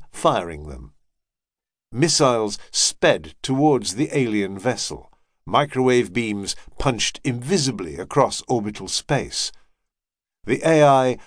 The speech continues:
observed some beams striking home, but the burned and blackened modular units of the alien vessel's wormish structure just revolved inside it, to be replaced by shiny new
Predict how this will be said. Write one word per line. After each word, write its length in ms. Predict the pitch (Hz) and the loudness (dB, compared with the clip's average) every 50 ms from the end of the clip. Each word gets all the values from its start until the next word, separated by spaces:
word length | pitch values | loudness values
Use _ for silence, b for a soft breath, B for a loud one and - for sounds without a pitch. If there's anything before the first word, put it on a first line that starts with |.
| B B | B B
observed 580 | - 131 127 120 127 165 190 156 104 95 82 - | -4 -4 -2 0 2 4 4 4 2 0 -4 -4
some 320 | - - 135 113 98 95 | -2 0 0 0 -2 -4
beams 420 | 85 131 135 120 95 90 90 - - | -4 -2 -2 -2 -4 -6 -8 -6 -6
striking 540 | - - - 143 135 123 - - 110 101 | -4 -2 0 0 -2 -2 -4 -8 -10 -10
home, 540 | 95 85 - 156 143 113 101 87 85 76 71 - _ _ _ _ _ _ _ _ _ _ _ - | -6 -2 2 4 4 4 2 -2 -6 -12 -16 -18 _ _ _ _ _ _ _ _ _ _ _ -6
but 100 | - 113 | -6 -4
the 120 | 117 135 120 | -4 -4 -6
burned 580 | 101 90 151 165 175 170 170 170 160 156 147 b b b b | 0 4 4 4 4 4 2 0 -2 -4 -6 b b b b
and 260 | 113 123 120 120 135 | -8 -8 -8 -4 0
blackened 640 | 185 196 170 135 - - 107 95 87 82 82 90 98 | 2 2 2 0 -2 -8 -8 -8 -8 -10 -14 -12 -8
modular 540 | 101 107 139 156 147 110 113 135 127 120 | -4 0 2 2 2 2 0 0 0 0
units 560 | 120 113 117 135 143 123 104 92 - - - 110 | 0 -2 -2 -2 0 0 -2 -4 -6 -8 -10 -10
of 120 | 95 87 | -8 -6
the 120 | 113 123 - - | -8 -6 -2 2
alien 480 | 143 139 131 127 123 117 113 110 110 | 2 4 4 6 4 4 2 0 0
vessel's 500 | 101 123 123 - - 113 107 104 98 90 | 2 2 2 2 0 -4 -4 -4 -4 -6
wormish 680 | 90 90 92 107 127 135 127 120 110 110 104 98 - - | -6 -2 2 4 4 4 4 2 0 -2 -4 -4 -4 -4
structure 680 | - - - - 160 151 147 - - - 131 117 107 b b b b b | -4 -4 -4 -2 -2 -2 -2 -4 -4 -2 0 0 0 b b b b b
just 320 | b - 160 151 - - - _ _ - | b 0 0 0 -2 -6 -14 _ _ -2
revolved 720 | 107 110 123 123 101 117 151 165 151 131 113 101 95 98 | 2 4 4 4 4 4 4 4 4 2 0 -2 -4 -4
inside 560 | 120 120 110 107 - - 147 143 139 113 82 | -4 -4 -4 -4 -2 0 0 0 0 -2 -6
it, 220 | 67 - - - - - _ _ _ _ _ _ _ _ | -10 -16 -16 -20 -20 -20 _ _ _ _ _ _ _ _
to 100 | - 123 | -4 0
be 120 | 123 151 165 | 2 4 6
replaced 640 | 160 160 156 151 170 170 160 151 - - - - - | 6 6 4 2 0 -2 -2 -2 -6 -8 -12 -8 -2
by 160 | 110 110 107 | -2 0 0
shiny 560 | 101 - - - 151 139 131 123 113 110 110 | 0 -2 -2 0 2 2 2 0 -2 -6 -8
new 500 | 110 113 120 127 151 151 127 104 95 90 | -8 -8 -6 -2 -2 -2 -2 -2 -4 -8